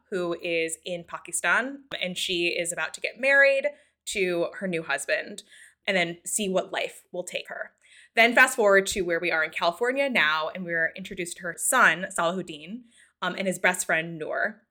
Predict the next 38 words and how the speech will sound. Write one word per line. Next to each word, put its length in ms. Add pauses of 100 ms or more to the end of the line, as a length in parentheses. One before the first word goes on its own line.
(180)
Um, 200
but 100
they're 160
not 220
being 120
best 200
friends 200
right 140
now 320
because 260
she 220
confessed 320
that 100
she's 240
in 120
love 180
with 140
him. 200
And 80
he 140
is 140
like, 300 (120)
"I 880
don't 120
know 40
how 80
to 60
handle 180
this." 240
And 160
so 260
they 120
had 100
a 60
fight 340
and 100
they 100
are 120